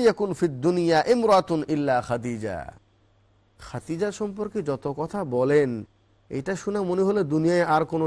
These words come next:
নারী নাই খাদিজা ছাড়া। ফায়াকুল, তো তিনি তখন বলতেন, ইন্নাহা কানাত ওয়া কানাত, আয়েশা তার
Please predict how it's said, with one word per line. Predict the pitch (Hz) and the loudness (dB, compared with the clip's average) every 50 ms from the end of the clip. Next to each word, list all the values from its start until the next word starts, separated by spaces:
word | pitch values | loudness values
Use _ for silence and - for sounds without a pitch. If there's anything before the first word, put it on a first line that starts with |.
| 151 143 | 0 2
নারী | 147 160 170 | 2 2 2
নাই | 156 156 151 151 - | 2 2 2 0 0
খাদিজা | 147 131 127 139 127 131 123 110 | -2 -2 -2 0 0 0 0 0
ছাড়া। | - 117 104 104 98 85 - _ _ _ _ _ _ _ _ _ _ _ _ _ _ _ _ _ _ _ _ _ - | -2 -6 -6 -6 -10 -14 -16 _ _ _ _ _ _ _ _ _ _ _ _ _ _ _ _ _ _ _ _ _ -6
ফায়াকুল, | - 135 135 139 127 123 - - 151 160 160 156 151 143 135 127 117 - | 0 2 2 2 2 2 0 0 2 2 4 4 2 2 0 -2 -4 -6
তো | 123 117 - - | -8 -8 -6 -6
তিনি | 147 156 170 156 | -6 -4 -2 -2
তখন | 156 151 160 160 147 123 | -2 -2 -2 -4 -2 -2
বলতেন, | 117 113 113 - - 143 147 139 127 113 104 - - _ _ _ - 143 | -2 -2 0 4 4 6 6 4 2 0 -6 -8 -14 _ _ _ -2 -2
ইন্নাহা | 147 139 131 123 120 117 120 120 110 107 101 - | 0 0 0 -2 -2 0 0 0 0 0 -2 -4
কানাত | - 156 160 160 147 123 - - 113 | -4 -4 -2 -2 -4 -6 -6 -6 -6
ওয়া | 107 107 113 - 135 | -6 -6 -6 -4 -2
কানাত, | 143 175 208 214 190 - _ _ _ _ _ _ _ _ _ _ _ _ | 0 0 0 0 -2 -4 _ _ _ _ _ _ _ _ _ _ _ _
আয়েশা | - - 107 110 104 - 165 180 196 - - _ _ _ _ _ _ _ _ _ _ _ _ _ | -10 -6 -6 -6 -6 -6 -8 -8 -8 -10 -14 _ _ _ _ _ _ _ _ _ _ _ _ _
তার | - 131 131 | -6 -6 -6